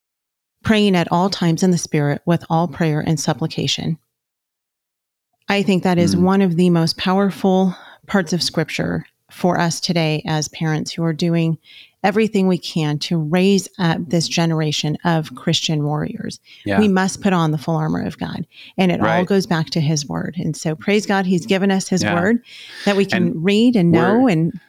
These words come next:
Speaker 2: yeah, we're putting it on ourselves, but we're also teaching our children to put it on too, you
Speaker 1: That's
Speaker 2: know?
Speaker 1: right.
Speaker 2: And so, like,
Speaker 1: That's
Speaker 2: think
Speaker 1: right.
Speaker 2: through that. "All right, I need to put this on," but, like, how am I teaching my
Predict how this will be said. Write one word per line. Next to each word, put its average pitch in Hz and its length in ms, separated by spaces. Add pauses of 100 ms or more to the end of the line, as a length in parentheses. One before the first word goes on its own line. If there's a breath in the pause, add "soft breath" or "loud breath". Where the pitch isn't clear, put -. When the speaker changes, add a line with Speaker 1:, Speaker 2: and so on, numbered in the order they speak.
Speaker 2:
yeah, 107 320
we're 120 160
putting 139 320
it 120 100
on 113 140
ourselves, 135 360
but - 140
we're 98 120
also 131 280
teaching - 420
our 92 140
children 110 520
to 92 40
put 95 220
it 87 60
on 85 180
too, - 280 (320)
you 104 80
Speaker 1:
That's 98 160
Speaker 2:
know? 175 80
Speaker 1:
right. 160 140
Speaker 2:
And 98 240
so, 113 140
like, 104 160
Speaker 1:
That's - 80
Speaker 2:
think 139 180
Speaker 1:
right. - 80
Speaker 2:
through 135 160
that. 120 220 (260)
"All 117 80
right, 113 100
I 107 80
need 147 120
to 135 80
put 104 140
this 98 120
on," 101 120
but, 104 200
like, 107 240
how - 200
am 143 100
I 143 40
teaching 139 320
my 101 140